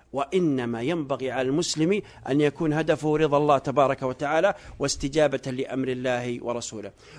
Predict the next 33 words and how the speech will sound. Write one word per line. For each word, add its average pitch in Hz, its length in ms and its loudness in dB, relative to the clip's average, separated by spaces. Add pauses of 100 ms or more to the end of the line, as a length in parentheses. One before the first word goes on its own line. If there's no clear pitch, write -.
ومما 214 440 2
يدل 165 360 -4
على 127 440 -2 (100)
أن 135 160 -4
الإنسان 131 380 -4
قصده 139 420 -6
شريف 123 380 -6 (460)
أن 220 120 0
يكلم 214 440 -2
الناس 180 300 -2
بالكلام 214 460 0
الطيب، 214 520 -4
ومن 262 280 6
ذلك 254 300 4
الأمر 233 280 0
بالمعروف 214 500 -4
والنهي 202 240 -2
عن 180 120 -4
المنكر. 143 380 -8 (260)
فأنت 170 380 -2
حينما 139 360 -4
ترى 127 380 -4
إنسان 131 460 -4
وتبتسم 123 580 -8
في 131 120 -8
وجهه 127 540 -6 (340)
وترى 127 420 -2
أنه 123 260 -4
يتعامل 123 400 -6
بالربا 123 380 -6
أو 110 220 -8
يشرب 120 380 -10
الخمور 123 560 -6